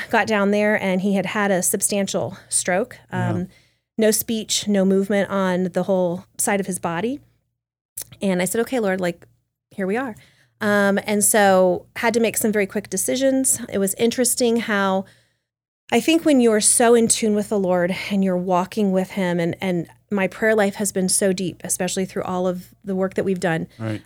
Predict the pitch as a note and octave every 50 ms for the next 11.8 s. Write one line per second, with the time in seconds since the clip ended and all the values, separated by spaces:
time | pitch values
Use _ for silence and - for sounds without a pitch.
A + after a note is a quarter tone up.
0 | - - G#3 G3 F#3 F3+ - - - - B3 A#3 A3 G3 A3+ A3 A3 - - -
1 | - G3+ A#3 G3+ F#3+ G#3+ A3 G#3+ A3+ A#3 G#3+ G3+ F#3+ F#3+ - - G#3+ G3 G3+ G3
2 | - F#3 F3+ F#3 E3+ F3+ F3+ - - F3 F3 - - F3+ F3 E3+ F3 - - D3+
3 | F3 E3+ - - - E3 E3+ E3+ D#3 E3 F3 F3+ F#3+ G3+ G#3 G#3 G3+ G3+ - G#3+
4 | G3 F3 - - - G3 F#3 F#3 F#3 F#3 F#3+ - G3 F#3 F#3+ F#3 - F#3+ F#3 F#3
5 | F3+ F3+ F3 F#3 F#3+ F3 D#3+ - G#3 F#3+ - F#3 F3 F3 - F3 F3 E3+ F#3 E3
6 | D#3+ D#3+ - - - _ _ _ _ _ _ _ _ _ - - G#3+ G#3 F#3+ G3+
7 | G#3+ G#3+ - A3+ G#3 G3 F3+ D3+ - - - G#3+ F#3+ E3+ E3 E3 E3 D#3+ F3+ G3
8 | G3 - G3+ G3 F#3+ F#3 F#3 F3+ F3+ F3+ F#3 F#3+ F#3 F#3 F#3 F3+ F3+ F3 - -
9 | - - G#3 F#3+ F#3 E3+ E3 - - G3 G3 - G3+ G3 F#3+ F#3+ - A#3+ G#3 F#3+
10 | F3+ F#3+ F3+ D3 D3 - - F#3 F3 F3 F3+ E3+ E3+ D#3+ - E3+ D#3+ E3 - -
11 | - - F#3 - - - F#3+ - - G3 F#3+ F#3 E3+ D#3+ F3 F3